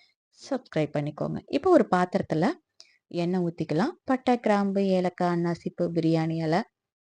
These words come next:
இது எல்லாத்தையும் நம்ம போட்டுக்கலாம். இப்ப இது கூட ரெண்டு பெரிய வெங்காயம் அரைச்சது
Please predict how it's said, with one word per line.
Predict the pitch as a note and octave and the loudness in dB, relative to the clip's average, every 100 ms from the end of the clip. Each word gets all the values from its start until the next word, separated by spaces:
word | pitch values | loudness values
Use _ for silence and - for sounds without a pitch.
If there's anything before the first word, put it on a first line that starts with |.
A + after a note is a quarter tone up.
| _ _ _ | _ _ _
இது | F#3 E3 | -10 -6
எல்லாத்தையும் | D#3 D#3 D#3 E3+ | -4 -4 -2 -2
நம்ம | E3 D3+ | -2 -4
போட்டுக்கலாம். | D3+ D#3 D3+ D#3 B3 G4+ G4+ - _ _ _ _ _ _ _ _ _ _ _ _ _ _ _ | -6 -8 -4 -2 -2 -2 -10 -20 _ _ _ _ _ _ _ _ _ _ _ _ _ _ _
இப்ப | _ - C4 | _ -2 0
இது | B3+ | 4
கூட | C#4+ D4+ | 8 8
ரெண்டு | A3 A3+ C4+ D#4+ A4+ _ - | 8 6 4 2 0 _ 2
பெரிய | F#3 F3+ G3 | 4 6 4
வெங்காயம் | F#3 F3 E3+ G3+ D#4+ - | 4 2 2 2 0 -4
அரைச்சது | E3+ E3+ - E3+ E3 | -4 -4 0 0 2